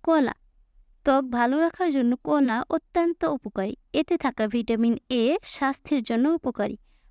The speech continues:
পাশাপাশি এটি ত্বকের মলিনতা দূর করতেও কার্যকর। সবুজ শাকসবজি। সুস্বাস্থ্যের পাশাপাশি ত্বক ভালো রাখতে প্রচুর পরিমাণে সবজি খাওয়ার চেষ্টা করুন। রান্না করা সবজির পাশাপাশি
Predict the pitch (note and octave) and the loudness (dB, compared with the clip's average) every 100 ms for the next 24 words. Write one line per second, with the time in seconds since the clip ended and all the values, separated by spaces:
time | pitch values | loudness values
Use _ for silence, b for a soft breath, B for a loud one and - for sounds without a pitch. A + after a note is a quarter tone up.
0 | - F4 - F4 B3+ - A3+ A#3+ B3 B3+ | -2 -2 0 -2 -2 0 -2 -2 0 -2
1 | A#3+ C4 B3+ A#3+ A#3+ A#3+ B3+ D4+ B3+ B3 | 0 0 2 2 2 0 0 0 -2 -6
2 | - C4 - E4+ - - C#4 B3 G#3 - | -4 -4 -2 -2 -4 0 0 0 -4 -6
3 | - - _ _ - _ _ _ _ _ | -8 -10 _ _ -20 _ _ _ _ _
4 | _ _ _ _ _ _ _ - _ _ | _ _ _ _ _ _ _ -20 _ _
5 | _ _ _ - - D#4+ C#4 D#4+ - - | _ _ _ -10 0 0 2 0 -2 -2
6 | C#4+ - A#3+ G#3 - - _ _ _ _ | -4 -2 -6 -6 -14 -14 _ _ _ _
7 | _ _ - - E4+ - E4 - F4+ - | _ _ -10 -2 -2 0 -2 0 -2 0
8 | B3+ C4+ C#4 B3 D4+ - A#3+ A#3 A3 A#3 | 0 0 -4 -2 -4 -2 -2 -4 -2 0
9 | A#3+ C#4+ C#4 _ - A#3 F4 _ _ _ | 2 0 -2 _ -2 -2 -2 _ _ _
10 | _ D#4+ E4+ F#4 E4+ D4 C4+ B3 C4 E4+ | _ -2 0 -2 0 0 2 2 2 0
11 | - C#4+ B3+ D4 C#4 D4 C#4 D#4+ - C#4+ | -2 -4 -4 -4 -4 -2 0 -2 -4 -6
12 | - - F3+ - - _ _ _ _ - | -6 -4 -4 -4 -10 _ _ _ _ -2
13 | B3 C4 D4 D#4 E4 D#4 - A3 A3 B3 | 2 4 4 2 0 -2 -2 -4 -4 -4
14 | A#3 A#3 B3+ B3+ B3+ | -2 -2 -2 -4 -4